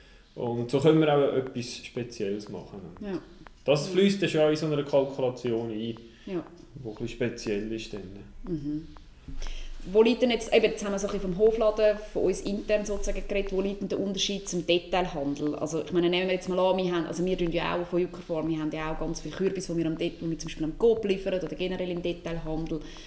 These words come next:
Speaker 2: Ähm, wie ist da, dort dann der Prozess und was ist so ein bisschen der Unterschied zum Hofladen?
Speaker 1: Ja, der Prozess, in erster Linie steckt schon auch immer eine Kalkulation dahinter. Also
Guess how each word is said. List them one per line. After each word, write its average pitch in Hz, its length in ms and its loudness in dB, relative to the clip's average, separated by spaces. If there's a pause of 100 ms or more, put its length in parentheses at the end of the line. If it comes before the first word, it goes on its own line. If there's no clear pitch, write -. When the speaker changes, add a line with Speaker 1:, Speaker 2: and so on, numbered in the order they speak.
(300)
Speaker 2:
Ähm, 180 440 4 (600)
wie 214 180 4
ist 233 140 4
da, 202 140 6 (100)
dort 220 240 10
dann 202 140 4
der 208 60 2
Prozess 196 580 0
und 185 100 2
was 185 120 2
ist 185 120 -4
so 196 80 -2
ein - 60 -6
bisschen 185 220 -2
der - 20 -4
Unterschied 202 480 -2
zum 180 320 -6
Hofladen? 170 580 -4 (2250)
Speaker 1:
Ja, 113 80 -8
der 131 80 -2
Prozess, 147 840 4 (1600)
in 151 120 0
erster 185 260 2
Linie 175 200 4
steckt - 320 0
schon 160 160 6
auch 147 180 8
immer 151 200 4 (120)
eine 131 160 -4
Kalkulation 120 760 0
dahinter. 98 440 -6
Also 95 560 0